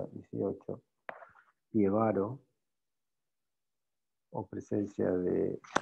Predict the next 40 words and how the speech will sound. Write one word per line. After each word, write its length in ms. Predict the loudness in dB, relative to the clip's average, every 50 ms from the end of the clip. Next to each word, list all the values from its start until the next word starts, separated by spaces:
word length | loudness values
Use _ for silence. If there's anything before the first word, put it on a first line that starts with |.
| -2 -4 -14 -16 -14 -10 -8 -6 -4 -2
once 360 | -2 -2 -2 -2 -2 -2 0
pares 300 | 2 4 4 4 2 0
de 100 | -2 -2
costillas, 640 | -4 -6 -8 -4 -2 0 2 2 2 2 2 0 -4 _ _ _ _ _ _ _ _ _ _ _ _ _ _ _ -10
es 180 | -8 -6 -2 -2
una 160 | -2 0 -2 -4 -6 -6
malformación 640 | -6 -6 -6 -6 -6 -4 -4 -4 -4 -4 -4 -2
aislada 420 | -2 -2 0 2 2 4 4 4 4
o 140 | 4 2 2
asociada 440 | 0 -4 -6 -4 0 0 2 2
a 40 | 2
la 120 | 0 -2 -4
trisomía 460 | -6 -10 -6 -6 -4 -2 -2 -2 -2
veintiuno. 680 | -2 -4 -6 -6 -8 -8 -8 -8 -8 -10 -12 -16 -20 _ _ _ _ _ _ _ _ _ _ _ _ _ _ _ _ _ _ _ _ -20 -20 -20 _ _ _ -8
La 140 | -6 -2 -2
verdad 340 | -2 -2 0 -2 -2 -4
que, 380 | -2 -2 0 0 0 -2 -4 -8 _ -12
eh, 160 | -10 -10 -10 -10 -12 -18 -20 _ _ _ _ _ _ _ _ _
uno 240 | -6 -4 -2 -2 -2
no 140 | -2 -4 -6
suele 300 | -4 -4 -2 -2 -2 -2
contar 320 | -4 -4 -6 -4 -4 -4
las, 120 | -4 -6 -10 _ _ -14
las 160 | -14 -12 -12
costillas, 540 | -14 -16 -10 -8 -6 -6 -4 -4 -6 -8 -8 -10 -10
¿eh? 160 | -10 -10 -12 -16 _ _ _ _ _ _ _ _ _ _ _ _ _ _ _ _ _ -16
Así 240 | -14 -12 -10 -10 -8
que 100 | -8 -8
es 60 | -6
probable 380 | -4 -2 0 0 0 0 -2 -4
que 100 | -8 -8
se 140 | -6 -4
oriente 380 | -2 -2 -2 -2 -2 -2 -2 -4
por 200 | -2 0 0 0
otra 220 | 0 0 -2 -2
malformación 720 | -2 -2 -4 -4 -6 -6 -4 -4 -4 -4 -6 -6 -4 -4 -2
y 20 |
no 140 | -4 -4 -4
por 180 | -4 -6 -6 -6
esta. 240 | -8 -10 _ -20